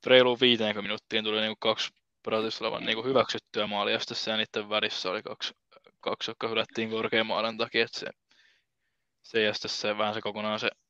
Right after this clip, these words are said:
kolmannen erän eka puolisko oli, oli vähän tohmeita, mutta muuten kyllä tosi tommonen solidi esitys, niinku, jos se pitikin, kun ei se, se oli vaan nyt se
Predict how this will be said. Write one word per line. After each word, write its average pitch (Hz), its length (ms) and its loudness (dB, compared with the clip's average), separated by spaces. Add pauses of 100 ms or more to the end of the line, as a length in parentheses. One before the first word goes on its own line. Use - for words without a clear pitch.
kolmannen 110 480 -4
erän 110 280 -4 (720)
eka 123 220 2
puolisko 113 480 0
oli, 117 160 -4 (200)
oli 123 220 -2
vähän 123 200 -4 (240)
tohmeita, 113 440 0
mutta 113 200 -4
muuten 110 280 0
kyllä 117 160 4
tosi 113 240 -4 (400)
tommonen 113 300 -8
solidi 107 340 0 (1500)
esitys, 110 340 2
niinku, 104 220 -2
jos 104 120 -2
se - 80 -6 (100)
pitikin, 104 260 -2 (100)
kun 104 120 -2
ei 104 60 -2
se, 113 100 -8 (440)
se - 120 -20
oli 104 60 -10
vaan 101 140 0
nyt 107 100 -8
se 104 200 -4